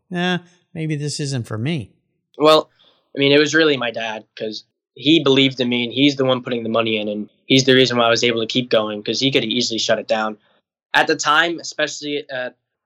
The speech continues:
Speaker 2: twelve, thirteen years old, you're not very strong, uh, mentally, whether it's mentally or, or physically. You're just not very strong. So I wasn't sure if I could keep going, and my dad is the one who pushed me. And, uh,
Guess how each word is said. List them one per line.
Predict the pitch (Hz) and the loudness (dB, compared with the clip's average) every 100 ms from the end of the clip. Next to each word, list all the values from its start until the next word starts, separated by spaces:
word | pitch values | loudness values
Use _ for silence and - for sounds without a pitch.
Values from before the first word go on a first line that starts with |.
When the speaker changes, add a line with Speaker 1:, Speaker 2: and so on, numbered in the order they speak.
| _ - | _ -8
Speaker 2:
twelve, | 123 127 123 | -4 -4 -4
thirteen | - 127 123 131 | -6 -6 -4 -6
years | 120 113 | -6 -4
old, | 113 120 131 131 - _ _ _ _ _ - | -2 0 0 -4 -14 _ _ _ _ _ 0
you're | 135 | 4
not | 143 139 | 4 4
very | 131 120 | 2 0
strong, | 117 - 127 120 127 135 _ _ _ _ _ _ _ _ | -6 -8 -4 -4 -4 -6 _ _ _ _ _ _ _ _
uh, | 123 123 | -8 -6
mentally, | 127 135 131 135 131 | -4 -4 -4 -6 -4
whether | 131 131 | -2 -4
it's | 123 | -4
mentally | 139 139 139 131 123 123 | -4 -4 -4 -6 -6 -4
or, | 120 120 117 _ - | -2 0 -2 _ -4
or | 117 117 107 _ _ _ _ _ - | -2 -2 -6 _ _ _ _ _ 0
physically. | 143 131 120 110 110 | 0 2 0 0 0
You're | 123 | 2
just | 151 143 | 2 4
not | 139 127 | 2 2
very | 123 117 | 0 -2
strong. | - 120 113 107 | -4 -4 -6 -6
So | 120 113 _ _ _ | -6 -6 _ _ _
I | 143 175 | 2 4
wasn't | 175 147 | 2 0
sure | 135 143 127 | -8 -6 -6
if | - | -6
I | 127 | -8
could | 123 | -10
keep | - 120 | -14 -8
going, | 127 123 120 117 | -4 -2 -4 -8
and | 110 110 - - | -10 -12 -18 -8
my | 120 | -4
dad | 120 117 117 | 0 0 0
is | 117 110 | -4 -6
the | 113 | -6
one | 110 | -6
who | 110 | -8
pushed | - 110 - | -4 -4 -4
me. | 104 104 _ _ _ - | -8 -10 _ _ _ -6
And, | 107 107 104 | -4 0 2
uh, | 101 101 | 2 0